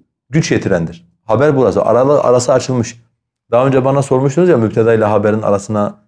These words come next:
başka şeyler girebilir mi? Evet, işte örnekte olduğu gibi <laughs> girebiliyor. Müpteda ile haberin arasında bazı şeyler. Evet. Peki.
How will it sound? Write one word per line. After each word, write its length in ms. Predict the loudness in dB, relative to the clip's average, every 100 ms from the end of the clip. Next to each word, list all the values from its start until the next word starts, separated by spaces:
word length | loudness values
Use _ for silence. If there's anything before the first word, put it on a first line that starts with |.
| _
başka 220 | -6 -4 -4
şeyler 320 | -2 -2 0
girebilir 400 | 0 -2 -2 -4
mi? 140 | -2
Evet, 160 | 0 0
işte 220 | -2 -6 -6 _ _ _ _
örnekte 320 | -4 -4 0
olduğu 260 | 0 0 0
gibi 220 | 0 -2
<laughs> 240 | -4 -12 _ _ _ _ _
girebiliyor. 760 | -12 -4 0 2 2 2 0 -4 _ _
Müpteda 240 | _ -4
ile 100 | -4
haberin 320 | -4 -6 -6 -6
arasında 400 | -8 -10 -10 -8
bazı 140 | -10
şeyler. 300 | -12 -20 -20 _ _
Evet. 220 | -12 -12 _ _ _ _ _ _ _ _ _ _ _ _ _ _ _ _
Peki. 300 | -4 -4 -6